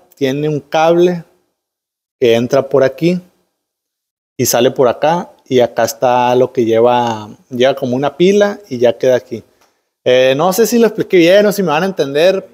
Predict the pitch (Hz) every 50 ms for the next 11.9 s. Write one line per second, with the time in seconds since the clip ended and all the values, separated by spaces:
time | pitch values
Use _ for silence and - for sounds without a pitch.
0 | _ _ - 139 131 135 131 127 123 120 117 117 110 110 110 113 - - - 127
1 | - - 165 175 190 180 180 151 147 147 - 180 170 165 165 175 170 170 - 170
2 | 175 175 180 180 175 143 151 160 160 160 165 165 165 160 151 143 - - 147 147
3 | 151 147 170 156 143 135 135 - 160 147 131 127 127 139 139 147 143 139 - 135
4 | 117 127 143 156 160 165 - - - _ _ _ _ _ - - 135 131 127 123
5 | 117 - 135 135 143 147 135 - - 151 143 143 143 143 139 - 143 135 139 135
6 | 139 143 151 - - 123 117 - - 139 - 131 117 - - - 117 110 110 107
7 | 104 98 - _ _ _ _ _ _ - 120 117 - - 131 123 117 113 107 110
8 | 117 117 - 139 131 - 147 135 139 135 135 135 135 135 131 - 131 113 104 -
9 | 151 160 180 175 - - 190 185 - _ _ _ _ _ _ _ _ _ _ _
10 | _ _ 123 113 113 113 113 120 123 - - 139 135 131 127 127 135 143 139 143
11 | 143 139 139 - - _ - 113 107 - - - 117 113 117 113 113 110